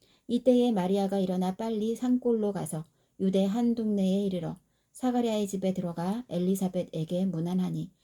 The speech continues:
엘리사벳이 마리아가 문안함을 들음에 아이가 복중에서 뛰노는지라. 엘리사벳이 성령의 충만함을 받아 큰 소리로 불러 이르되,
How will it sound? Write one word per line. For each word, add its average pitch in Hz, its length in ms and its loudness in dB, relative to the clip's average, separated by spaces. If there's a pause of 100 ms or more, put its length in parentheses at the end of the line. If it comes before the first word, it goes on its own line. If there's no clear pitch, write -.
(260)
엘리사벳이 202 1000 0
마리아가 190 500 0
문안함을 190 680 0
들음에 170 420 -6 (320)
아이가 185 400 2
복중에서 190 640 0
뛰노는지라. 208 840 0 (340)
엘리사벳이 226 840 2
성령의 220 460 -2
충만함을 220 640 0
받아 165 380 -4 (360)
큰 277 320 4
소리로 208 380 0
불러 180 300 -2
이르되, 170 400 -4